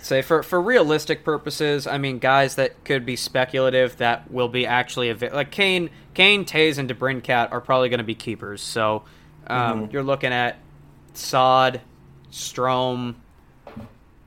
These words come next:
Speaker 1: you know, maybe Andrew Shaw if he gets, uh, bumped up a little bit. Uh,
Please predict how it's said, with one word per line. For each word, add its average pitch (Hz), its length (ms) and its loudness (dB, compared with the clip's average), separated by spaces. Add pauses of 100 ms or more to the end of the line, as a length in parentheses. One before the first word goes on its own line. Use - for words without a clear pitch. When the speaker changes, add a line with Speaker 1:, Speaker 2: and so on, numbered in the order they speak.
(100)
Speaker 1:
you 127 80 -14
know, 117 120 -4
maybe 127 340 -2
Andrew 120 300 -4
Shaw 117 420 4
if 117 120 -2
he 127 140 -4
gets, 120 440 -4 (420)
uh, 107 220 -2
bumped 117 360 -6
up 113 180 -4
a 117 40 -6
little 120 240 0
bit. 123 320 -2 (640)
Uh, 107 520 -6